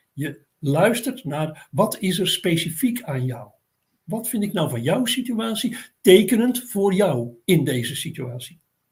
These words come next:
En, en dat wordt een rijtje gegevens. En dat rijtje gegevens, ge-, daarvan ga je op zoek naar, is er in mijn medicijnboek ook een medicijn wat datzelfde verhaal vertelt? Diezelfde karakteristieken die jij nu laat zien in jouw manier van ziek zijn.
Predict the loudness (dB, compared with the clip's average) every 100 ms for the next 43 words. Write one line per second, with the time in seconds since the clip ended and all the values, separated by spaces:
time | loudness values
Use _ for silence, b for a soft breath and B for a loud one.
0 | _ B B B B _ _ 2 4 -4
1 | -16 -2 2 2 2 2 4 4 4 4
2 | 0 -4 -6 -2 -2 -2 -2 -8 -10 -16
3 | _ -2 0 0 0 -2 -4 -4 -8 -10
4 | -4 -4 -2 -6 -10 _ -16 -14 -6 -6
5 | -4 -4 -4 -6 -6 -10 -6 -6 -2 -2
6 | -2 -8 -6 2 2 2 0 0 2 4
7 | 2 0 -4 -6 -4 -4 -2 -2 0 -2
8 | -4 -8 -6 -6 -6 -6 -4 -4 -2 -2
9 | -4 -4 -8 -8 -8 -8 -8 -6 -4 -2
10 | -4 -6 -16 -2 0 0 -6 -14 -10 -4
11 | -2 0 0 -2 -4 -4 -8 -8 -4 -4
12 | -4 -4 0 0 0 -2 -4 -4 -4 -4
13 | -4 -4 -2 -2 -2 -2 -2 -2 -2 -2
14 | -8 -10 -14 -14